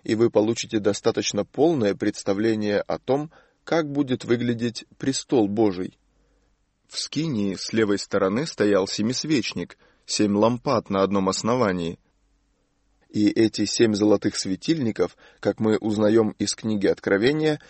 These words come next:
символизируют собой Дух Святой и присутствие Духа Святого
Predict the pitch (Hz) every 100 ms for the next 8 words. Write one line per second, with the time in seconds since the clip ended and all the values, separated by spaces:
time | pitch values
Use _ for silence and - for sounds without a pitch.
0 | - - 165 151 131 110 110 160 160 143
1 | - 113 107 113 113 151 - - 104 104
2 | 110 92 - _ _ - 107 95 104 101
3 | 139 156 - 131 113 104 147 156 - 131
4 | 123 123 120